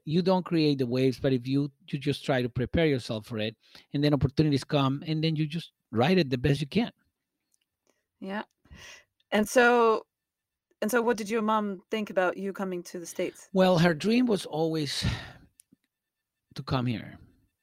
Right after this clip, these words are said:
Speaker 2: Hmm.
Speaker 1: Uh, silent dream, I didn't know, but she didn't, she didn't, and, and because I was working for the church and she was very devoted to the church, I,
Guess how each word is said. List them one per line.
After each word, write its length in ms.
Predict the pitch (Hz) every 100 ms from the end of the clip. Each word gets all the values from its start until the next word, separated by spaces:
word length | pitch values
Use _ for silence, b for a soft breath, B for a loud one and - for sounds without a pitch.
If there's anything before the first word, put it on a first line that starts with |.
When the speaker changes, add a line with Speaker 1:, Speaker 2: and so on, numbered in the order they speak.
| _ _ _ _ _ _
Speaker 2:
Hmm. 260 | 262 247 175
Speaker 1:
Uh, 600 | 123 120 113 110 104 101 -
silent 420 | - 170 175 127
dream, 180 | 107 107
I 60 | 107
didn't 240 | 95 95
know, 160 | 92 92
but 160 | 117
she 120 | - 180
didn't, 360 | 160 123 110 -
she 140 | -
didn't, 140 | 160 -
and, 180 | 143
and 160 | 170 185
because 240 | 180 180
I 40 | 180
was 160 | 170
working 300 | 143 151 160
for 140 | 143 147
the 80 | 131
church 360 | - 147 -
and 120 | 123
she 100 | -
was 140 | 151 120
very 300 | 127 127 139
devoted 520 | 123 117 120 113 113
to 80 | 117
the 80 | 113
church, 340 | - 127 - -
I, 260 | 135 131